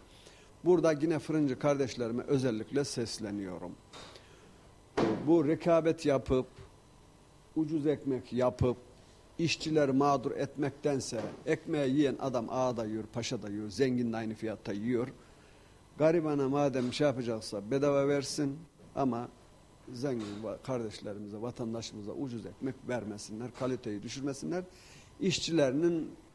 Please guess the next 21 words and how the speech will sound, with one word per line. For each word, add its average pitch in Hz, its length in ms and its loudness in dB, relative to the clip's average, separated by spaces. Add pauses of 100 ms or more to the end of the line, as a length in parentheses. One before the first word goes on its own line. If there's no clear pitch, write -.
(500)
ücretini 156 680 2
artırsınlar, 127 800 -2
onların 156 540 2
da - 80 0
alım 139 320 2
gücü 117 260 -4
yükselsin. - 680 -10 (880)
Bize 170 180 6
un 185 240 8
gelince 170 420 4
ekmeğe 165 380 2
zam 156 240 4
yapıyorsak 156 540 2
o 156 100 4
adama 143 280 2
asgari 139 360 0
ücret 139 360 -2
altı 131 300 -2
ayda 127 240 -2
bir 143 60 -2
yapılıyor. 104 520 -4